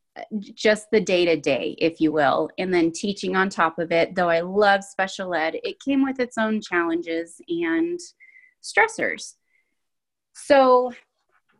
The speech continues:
I had a three-year-old at the time that I had picked up from preschool,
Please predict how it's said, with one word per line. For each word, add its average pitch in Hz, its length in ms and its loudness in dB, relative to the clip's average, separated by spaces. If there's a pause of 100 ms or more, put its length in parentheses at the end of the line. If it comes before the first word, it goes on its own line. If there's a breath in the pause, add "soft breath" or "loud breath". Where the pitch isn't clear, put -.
(360)
I 233 120 -6
had 277 220 -6
a 370 100 -2
three-year-old 220 640 -4
at 202 120 -10
the 240 60 -10
time 175 420 -6
that 190 120 -8
I 202 100 -6
had 214 160 -10
picked 240 340 -10
up 285 140 -6
from 294 240 -2
preschool, 208 800 -4